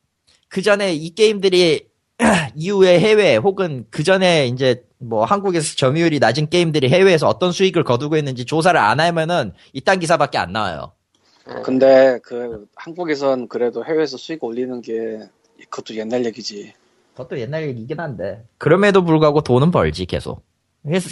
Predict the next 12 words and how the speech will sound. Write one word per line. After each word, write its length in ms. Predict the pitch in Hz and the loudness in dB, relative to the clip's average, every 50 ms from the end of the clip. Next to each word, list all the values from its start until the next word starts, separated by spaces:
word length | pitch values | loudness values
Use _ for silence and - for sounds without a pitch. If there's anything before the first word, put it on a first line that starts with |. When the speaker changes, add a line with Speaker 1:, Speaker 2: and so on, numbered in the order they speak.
| - - | -10 -2
Speaker 1:
게임이 420 | 208 233 254 262 262 262 214 165 143 | 0 0 0 2 2 2 2 2 2
유지될 380 | 139 147 165 180 180 185 165 | 0 0 0 2 2 2 2
정도의 360 | - 180 151 147 135 143 131 | 4 2 2 2 4 2 2
돈을 280 | 123 131 131 143 147 131 | 2 0 0 0 0 0
벌고 300 | - 113 110 131 143 147 | 2 4 2 4 4 2
있다는 320 | 107 95 - 160 165 151 113 | 0 2 2 2 2 2 0
얘기예요. 420 | 92 76 64 73 67 57 53 50 - - - _ _ _ _ _ _ _ - | -6 -6 -8 -10 -12 -10 -12 -12 -14 -18 -20 _ _ _ _ _ _ _ -12
Speaker 2:
예. 40 | 117 | -8
Speaker 3:
그러니까 340 | 110 101 95 117 - - - - | -6 -4 -4 -4 -4 -6 -8 -12
그게 360 | - - - 143 151 139 123 | -12 -8 0 4 4 4 4
옛날 280 | 120 123 135 147 139 131 | 2 2 2 2 2 2
얘기지. 400 | 131 113 120 113 - 113 107 | 0 -4 -6 -12 -14 -14 -16